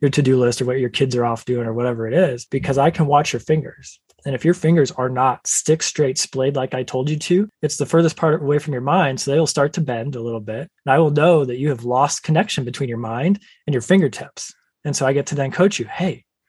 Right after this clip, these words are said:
you're no longer with me. You're checked out. You're doing something else. Are you engaged in your three-part breath? Are your fingers straight?"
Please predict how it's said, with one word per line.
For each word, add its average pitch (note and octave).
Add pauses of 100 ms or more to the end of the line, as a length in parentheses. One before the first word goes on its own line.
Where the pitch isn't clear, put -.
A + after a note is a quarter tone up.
(120)
you're C#3
no F3
longer F3
with F#3
me. B2
You're A#2
checked E3+
out. D#3
You're A#2+
doing D#3
something E3
else. C#3
Are C3+
you F3+
engaged E3
in E3
your D#3+
three-part D#3+
breath? D3+
Are C3+
your D3+
fingers D3
straight?" -